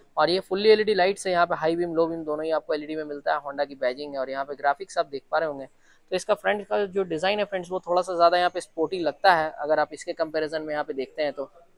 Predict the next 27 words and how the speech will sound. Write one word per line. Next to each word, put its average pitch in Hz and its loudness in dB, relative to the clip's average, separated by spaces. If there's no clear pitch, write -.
बाकी 147 2
अगर 196 2
हम 196 -2
बात 190 4
करते 190 -2
हैं 185 0
दोनों 185 0
के 180 -4
यहाँ 185 2
पे 185 2
फ्रेंड्स 185 -6
फ्रंट 180 -2
के 185 -4
suspensions 170 -8
के 190 -2
बारे 165 4
में, 165 -8
तो 165 -6
दोनों 165 -2
में 180 0
आपको 170 0
telescopic 185 -2
forks 170 -6
देखने 151 -6
को 147 -10
मिलता 139 -4
है। 139 -6